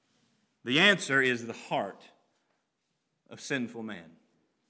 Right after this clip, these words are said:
When we say the heart, we're not talking about the physical organ that's beating inside of all of us. That organ is illustrative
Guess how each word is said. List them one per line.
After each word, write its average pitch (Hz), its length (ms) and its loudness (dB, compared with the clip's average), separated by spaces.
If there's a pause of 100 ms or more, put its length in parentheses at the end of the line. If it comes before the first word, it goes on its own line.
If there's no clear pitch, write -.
(600)
When 196 160 6
we 262 100 6
say 240 260 8
the 190 120 4
heart, 170 440 8
we're 214 140 6
not 208 220 8
talking 180 360 4
about 160 280 4
the 143 40 0
physical 156 440 6
organ 160 340 10
that's 151 180 0
beating 156 360 4
inside 165 380 0
of 131 60 0
all 123 200 2
of 110 80 -2
us. 170 360 0 (680)
That 185 200 10
organ 185 420 8
is 175 360 8
illustrative 202 1080 8